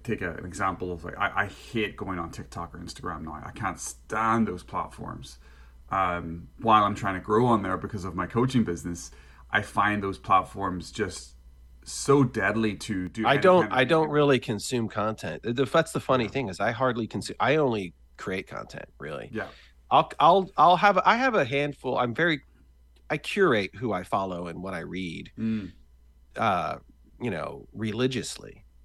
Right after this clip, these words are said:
Speaker 1: Yeah.
Speaker 2: And so, yes, of course, I'm on Instagram looking at what other people are doing, but I am very careful. On Instagram yesterday, it's funny you mentioned that, I actually put into my story just a real simple text, "You are being distracted."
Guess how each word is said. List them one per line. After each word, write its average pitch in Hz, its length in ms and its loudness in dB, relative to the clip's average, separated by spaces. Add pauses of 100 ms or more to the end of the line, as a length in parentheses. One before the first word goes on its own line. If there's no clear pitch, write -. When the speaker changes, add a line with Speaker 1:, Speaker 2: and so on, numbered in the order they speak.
(260)
Speaker 1:
Yeah. 98 180 -6
Speaker 2:
And 117 240 -2
so, 123 200 2
yes, 127 320 4
of 110 120 -8
course, 151 380 0
I'm 113 140 -2
on 123 440 0 (100)
Instagram 113 540 0
looking 110 280 -4
at 101 100 -4
what 98 100 -6
other 101 180 -6
people 107 280 -8
are 92 100 -6
doing, 120 400 -6 (360)
but 107 100 -4
I 123 100 4
am 123 180 2
very 101 540 -2
careful. 90 540 -8
On 131 200 2
Instagram 127 540 2
yesterday, 101 260 -4
it's 95 120 -8
funny 104 200 -2
you 95 80 -4
mentioned 95 360 -6
that, 87 160 -8
I 95 80 -6
actually 104 440 -4
put 107 260 -6
into 101 160 -4
my 95 140 -4
story 101 540 -4
just - 320 -10
a 87 80 -12
real 101 260 -4
simple 110 380 -6
text, - 480 -4 (120)
"You 107 200 -2
are 104 80 4
being 92 240 0
distracted." - 580 -10